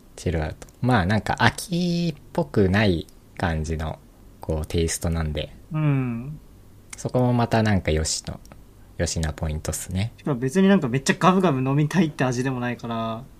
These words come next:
Speaker 1: うん。
Speaker 2: なんかちょうどいい感じして
Speaker 1: そう。
Speaker 2: 好きだな。
Speaker 1: だから、俺は休みの日とかに飲んでるかな。
Speaker 2: でもあったらあったで俺多分毎日飲んじゃうんだろうな。
Speaker 1: うん、いや、毎日は、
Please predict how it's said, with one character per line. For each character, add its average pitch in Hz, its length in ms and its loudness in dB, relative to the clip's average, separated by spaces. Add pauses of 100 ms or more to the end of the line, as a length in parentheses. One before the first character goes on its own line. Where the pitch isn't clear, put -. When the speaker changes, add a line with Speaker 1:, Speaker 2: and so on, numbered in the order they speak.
(640)
Speaker 1:
う - 40 -2
ん。 95 140 4
Speaker 2:
な 87 60 2
ん - 40 2
か 80 60 0
ち 76 140 0
ょ 156 120 4
う - 20 2
ど 160 100 6
い 151 260 6
い 113 80 -10
感 131 240 -4
じ 123 100 -6
し - 120 -8
て 120 300 -2 (160)
Speaker 1:
そ 87 300 -4
う。 - 80 -12
Speaker 2:
好 110 80 -4
き - 80 -6
だ 110 100 2
な。 113 120 2
Speaker 1:
だ - 80 -2
か - 0 -
ら、 - 20 -8 (540)
俺 95 160 4
は 92 100 4
休 90 320 2
み 98 160 6
の 95 100 4
日 98 200 2
と 85 120 -2
か - 280 -6 (340)
に 117 100 2
飲 87 100 4
ん 73 100 -2
で 73 140 -6
る - 80 -10
か - 120 -6
な。 107 160 -2 (680)
Speaker 2:
で 113 100 -10
も 113 80 -8
あ - 40 -6
っ 147 40 -6 (100)
た 180 80 0
ら 143 80 2
あ - 40 4
っ - 80 -12
た 151 80 -2
で 127 80 0
俺 120 160 -4
多 131 100 -4
分 117 220 -6
毎 127 160 -4
日 135 160 -6
飲 123 120 -4
ん 120 60 -6
じ 113 60 -6
ゃ 107 40 -8
う 104 40 -10
ん 101 40 -12
だ 107 60 -14
ろ 110 80 -14
う 127 60 -14
な。 139 60 -16 (640)
Speaker 1:
う 90 100 -4
ん、 78 320 -2
い 78 40 -4
や、 - 140 -4
毎 120 220 0
日 110 320 -2
は、 113 220 2